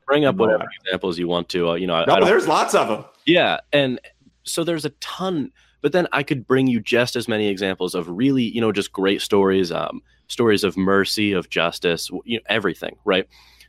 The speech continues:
Speaker 1: So there's these two big baskets that you could fill up, um, and then there's honestly a third basket. There's a ton of boring stuff. There's <laughs> lineages. There's, you know, w-, w-, just stuff that I, I've never heard anyone be <laughs> interested in before.
Speaker 2: Right.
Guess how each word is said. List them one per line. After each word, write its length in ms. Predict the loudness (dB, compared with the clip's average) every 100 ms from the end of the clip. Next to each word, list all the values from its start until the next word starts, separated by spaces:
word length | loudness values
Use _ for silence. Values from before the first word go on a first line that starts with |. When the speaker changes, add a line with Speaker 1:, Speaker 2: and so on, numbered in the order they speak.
| _
Speaker 1:
So 400 | 0 4 4 2 _ _ _ _ _ 0
there's 460 | 2 2 0 -6 -14 _ _ _
these 340 | -2 0 0 -8 _ -16
two 600 | -2 2 4 4 2 -2 _
big 380 | 2 4 4 0
baskets 500 | -2 -2 -2 -6 -8
that 100 | -6
you 120 | -8 -6
could 160 | -10
fill 320 | -6 -4 0
up, 220 | 0 -2 _ _ _ _
um, 380 | -2 -2 -2 -6 -12 _ _ _ _ _ _ 0
and 120 | 4
then 80 | 4
there's 160 | 2 2
honestly 300 | 0 2 2
a 60 |
third 260 | 2 2 0
basket. 340 | 0 -2 -2
There's 120 | -2 -2
a 60 |
ton 180 | -2 0
of 100 | 2
boring 300 | 4 4 2
stuff. 300 | -2 -4 -2
There's 200 | -4 -2
<laughs> 80 | -2
lineages. 600 | 0 -2 -2 -2 -2 -2
There's, 400 | -6 -4 -6 -10 -16 -20 -2
you 100 | 2
know, 320 | 4 4 2 -2
w-, 160 | -10 -10
w-, 260 | -12 -12
just 240 | -2 -2 0
stuff 280 | 0 2
that 180 | 2 2
I, 240 | 2 0 -2 _ -20 -16 -8
I've 220 | -8 -2
never 240 | 2 4
heard 140 | 4 4
anyone 280 | 4 2 0
be 140 | -2
<laughs> 60 | -4
interested 360 | -6 -6 -4
in 160 | -4 -4
before. 360 | -8 -6 -6 -6
Speaker 2:
Right. 220 | -10